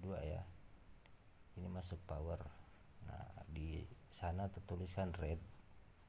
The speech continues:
Berhubung kita orang Indonesia, kita ganti warna merah, hijau, dan biru. Oke,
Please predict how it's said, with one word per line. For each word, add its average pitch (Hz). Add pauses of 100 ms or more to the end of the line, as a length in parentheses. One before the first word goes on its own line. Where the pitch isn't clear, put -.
Berhubung 85
kita 80
orang 80
Indonesia, 85 (240)
kita - (400)
ganti 82 (400)
warna 87 (840)
merah, 95
hijau, 90
dan 92
biru. 90 (2750)
Oke, 101